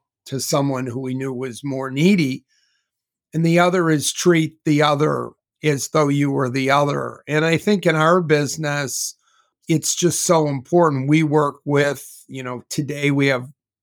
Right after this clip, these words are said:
almost three hundred people at Eli's Cheesecake who come from many different backgrounds, have a history of hiring, you know, refugees, people with disabilities.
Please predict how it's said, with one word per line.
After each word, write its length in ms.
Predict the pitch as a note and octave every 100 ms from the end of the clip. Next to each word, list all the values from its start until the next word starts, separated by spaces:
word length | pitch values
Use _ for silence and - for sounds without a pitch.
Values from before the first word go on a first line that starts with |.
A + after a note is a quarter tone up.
| _
almost 440 | C#3 C#3 A#2 -
three 180 | - D#3
hundred 380 | C#3+ C#3+ C3+ B2+
people 400 | - E3+ D#3+ D3+
at 80 | C3
Eli's 560 | C#3 C#3+ C#3+ C3 A#2
Cheesecake 760 | - D#3 D3 - - C#3+ C3 - _ _
who 100 | B2
come 240 | C3 D3 D3
from 220 | - C#3+
many 220 | C#3+ C#3
different 440 | C3+ C#3 D3 B2
backgrounds, 800 | A#2+ D#3 D#3+ - D3+ C#3+ C3+ B2+
have 160 | A#2+ A#2
a 40 |
history 420 | A#2+ B2+ - C#3+ B2
of 80 |
hiring, 560 | A#2 C3+ C#3 C#3 C3 B2
you 80 | B2
know, 120 | B2+
refugees, 880 | C3+ D3 C#3+ D#3+ C#3 A#2+ C3+ C3 -
people 280 | C#3+ C#3 -
with 180 | C3
disabilities. 1160 | - B2 - B2 B2 F3 F3 D#3 D3+ C#3 C3 -